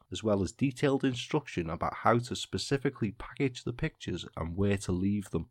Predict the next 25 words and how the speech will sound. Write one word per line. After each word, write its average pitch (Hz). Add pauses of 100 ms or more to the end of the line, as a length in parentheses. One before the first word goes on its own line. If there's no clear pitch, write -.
(140)
The 110
location 113
being 107
a 92
ditch -
by 87
a 87
sign 87
on 92
a -
minor 143
road 123
near 90
one 107
of 95
the 101
runways 101
at -
Gatwick -
Airport. 98 (800)
Now, 127
as 151
you 147
can -
imagine, 123